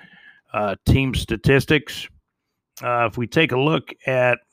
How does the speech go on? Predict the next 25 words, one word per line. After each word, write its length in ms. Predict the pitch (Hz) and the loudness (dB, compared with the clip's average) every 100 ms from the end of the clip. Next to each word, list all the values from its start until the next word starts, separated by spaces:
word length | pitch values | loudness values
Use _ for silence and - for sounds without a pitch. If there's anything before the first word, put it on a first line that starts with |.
| - - - - - _ _ _ _ _ _ - - - - _ - | -6 -2 -2 -4 -10 _ _ _ _ _ _ -20 -16 -16 -16 _ -10
let's 340 | 135 127 - | -6 -6 -6
see, 260 | - 120 110 | 0 2 2
let's 320 | 127 131 - | 0 -2 -2
take 220 | - 127 | 0 2
a 40 | 123 | 0
look 160 | 123 | 0
at 120 | 113 | 0
Gardner 360 | 107 113 113 107 | 0 2 2 -2
Minshew. 800 | 101 127 131 - 139 135 123 90 - _ _ _ _ _ _ _ _ _ _ - | -2 -2 -2 2 4 4 0 -8 -16 _ _ _ _ _ _ _ _ _ _ -4
His 260 | 131 127 - | 0 0 0
stats, 580 | 120 120 123 - - - _ _ _ - - _ _ _ _ - | 0 0 -2 -4 -10 -12 _ _ _ -20 -20 _ _ _ _ -6
uh, 180 | 113 | -4
one 300 | 107 107 131 | -2 0 0
hundred 240 | 123 127 120 | 2 2 0
and 140 | 113 | 0
seventy-six 1040 | - - 131 120 113 101 - 127 - - 110 | 2 2 2 2 0 2 2 2 0 -4 -2
completions 760 | - 101 117 131 117 117 117 | -4 -2 2 2 0 -2 -2
out 120 | 113 104 | -2 -4
of 100 | - | -2
two 220 | 135 117 | 0 2
hundred 240 | 117 104 | 0 -2
and 120 | 104 | -6
sixty-seven 680 | - 123 - 117 - 120 107 | -8 -6 -6 -8 -4 -4 -4
attempts. 640 | 104 - 135 143 117 - - | -8 -2 0 0 -2 -10 -8
Uh, 320 | 110 104 101 | -8 -6 -8